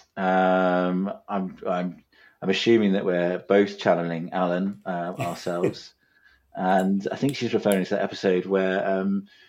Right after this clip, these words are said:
Speaker 2: I was held at gunpoint and then you came in and rescued me. Um, that was a good episode, wasn't it?
Speaker 1: <laughs> Yeah,
Speaker 2: Or is she
Speaker 1: that
Speaker 2: referring to that bit where I was doing the, uh,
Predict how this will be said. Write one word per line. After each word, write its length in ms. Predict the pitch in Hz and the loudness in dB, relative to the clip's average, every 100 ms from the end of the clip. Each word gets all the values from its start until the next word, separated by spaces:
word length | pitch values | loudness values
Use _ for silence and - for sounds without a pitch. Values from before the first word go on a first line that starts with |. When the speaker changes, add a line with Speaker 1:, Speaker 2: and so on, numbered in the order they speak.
| _ | _
Speaker 2:
I 160 | - 107 | 0 4
was 180 | 104 98 | 4 2
held 280 | 113 104 98 | 2 4 2
at 240 | 95 - | -2 0
gunpoint 560 | - 113 110 98 85 - | 2 2 2 -2 -4 -8
and 140 | 85 | -8
then 160 | 87 92 | -2 0
you 120 | 104 | 0
came 260 | 104 98 95 | 0 0 2
in 60 | 92 | 0
and 100 | 95 | -2
rescued 400 | 104 - - - | -2 -4 -10 -8
me. 140 | 82 78 82 | -10 -12 -14
Um, 220 | - - | -14 -4
that 240 | 226 - - | -2 -2 -2
was 240 | - - | -4 -4
a 40 | |
good 160 | - - | -4 -2
episode, 360 | 123 - 82 95 | -2 -6 -6 -4
wasn't 200 | 92 117 | -4 -6
it? 80 | - | -14
Speaker 1:
<laughs> 60 | - - - - - - | -18 -20 -20 -20 -20 -12
Yeah, 160 | 165 165 | 4 8
Speaker 2:
Or 80 | 143 | 8
is 100 | 151 | 10
she 100 | 151 | 8
Speaker 1:
that 240 | 156 151 | 8 6
Speaker 2:
referring 420 | 156 165 156 151 | 6 10 10 8
to 120 | 143 | 6
that 160 | 143 147 | 6 6
bit 160 | 143 139 | 6 8
where 120 | 127 | 8
I 60 | |
was 140 | 123 120 | 8 6
doing 260 | 127 120 | 8 8
the, 240 | 113 110 107 | 6 4 4
uh, 260 | 104 104 | 4 2